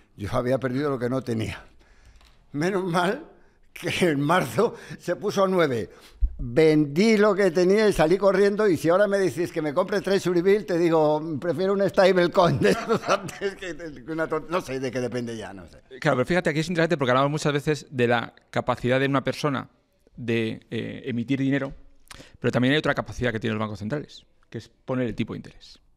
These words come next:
Speaker 1: Exacto.
Speaker 2: Que no es
Speaker 1: Ponerle precio.
Speaker 2: que es poner un precio al tipo de interés. Y eso ha hecho que estemos con, durante mucho tiempo en una, en un entorno de cero por ciento de tipo de interés,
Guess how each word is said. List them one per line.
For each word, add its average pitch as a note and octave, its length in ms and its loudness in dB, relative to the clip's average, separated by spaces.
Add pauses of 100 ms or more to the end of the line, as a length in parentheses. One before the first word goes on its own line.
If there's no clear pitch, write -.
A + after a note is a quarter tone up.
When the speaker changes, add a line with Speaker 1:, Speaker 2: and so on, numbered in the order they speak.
Speaker 1:
Exacto. - 420 -20 (460)
Speaker 2:
Que A#2+ 160 0
no B2 180 2
es A#2+ 100 2
Speaker 1:
Ponerle E3 260 -4
precio. C3 340 -12 (220)
Speaker 2:
que D#3+ 80 -8
es - 60 -8
poner F#3+ 200 -2
un D#3+ 80 -2
precio D#3+ 480 0 (180)
al B2 140 -2
tipo A#2+ 160 -4
de A2+ 40 -4
interés. G#2+ 340 -16
Y B2+ 120 -4
eso B2+ 180 -4
ha B2 60 0
hecho B2+ 220 -8
que C3+ 120 -6
estemos B2+ 520 -4 (440)
con, A#2 360 -2 (200)
durante A#2+ 260 -4
mucho B2 200 -6
tiempo A#2+ 320 -4
en B2 100 -2
una, A#2+ 360 -4
en A2+ 160 -4
un A#2 140 -2
entorno B2 580 -2
de A#2 80 0
cero A#2 220 -6
por A2 120 -10
ciento A2+ 220 -10
de A2 80 -10
tipo A2 160 -10
de A2 40 -6
interés, A#2 340 -10